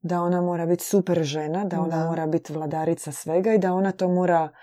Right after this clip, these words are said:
Speaker 1: o-, ostvariti.
Speaker 2: Da je ravnopravna,
Speaker 1: I
Speaker 2: ako ne i bolja od muškarca.
Speaker 1: Da.
Speaker 2: Da.
Speaker 1: I onda taj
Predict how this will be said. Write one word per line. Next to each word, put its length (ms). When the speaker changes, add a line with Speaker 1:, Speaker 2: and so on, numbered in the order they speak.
Speaker 1:
o-, 280
ostvariti. 1120
Speaker 2:
Da 120
je 60
ravnopravna, 600
Speaker 1:
I 80
Speaker 2:
ako 300
ne 180
i 60
bolja 320
od 80
muškarca. 640
Speaker 1:
Da. 440
Speaker 2:
Da. 200
Speaker 1:
I 160
onda 160
taj 260